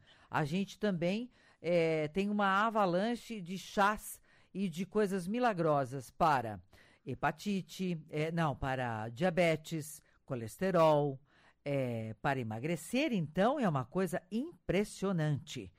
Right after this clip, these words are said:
E, e eu, eu fico um, um po-, um pouco receosa, sabe, Gilson? Bom, primeiro, a internet é uma coisa democrática, todo mundo tem acesso a hora que quiser, né? Ponto. Isso é importante, isso é bom.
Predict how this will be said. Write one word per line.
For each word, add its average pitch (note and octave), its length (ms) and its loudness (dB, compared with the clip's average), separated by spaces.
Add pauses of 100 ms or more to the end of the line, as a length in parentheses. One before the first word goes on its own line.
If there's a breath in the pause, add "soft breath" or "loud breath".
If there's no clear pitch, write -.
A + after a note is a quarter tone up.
(440 soft breath)
E, C4+ 360 -2
e C4+ 160 2
eu, D4 480 -2
eu G#3 120 -4
fico - 280 -4
um, C4+ 300 -10
um A#3 60 -6
po-, A3 300 4
um F3+ 80 -4
pouco A3+ 300 2
receosa, D#3 840 0
sabe, F#3 460 0
Gilson? B2 420 -8 (400 soft breath)
Bom, G3 360 2 (120)
primeiro, D4+ 360 -2
a F4+ 60 -4
internet C4 580 0
é G4 80 4
uma A3+ 120 2
coisa E3+ 220 0
democrática, E3 720 2
todo F3+ 240 -2
mundo D3+ 220 -6
tem F3+ 180 -4
acesso F3 480 -2
a C4 40 0
hora C#3+ 200 0
que E3+ 140 -14
quiser, F3 380 -6 (140)
né? D3 180 -2
Ponto. D3 500 0
Isso D3+ 220 -6
é A#3+ 80 2
importante, D3 640 -2
isso B2 120 -8
é C3+ 40 0
bom. C#3 340 4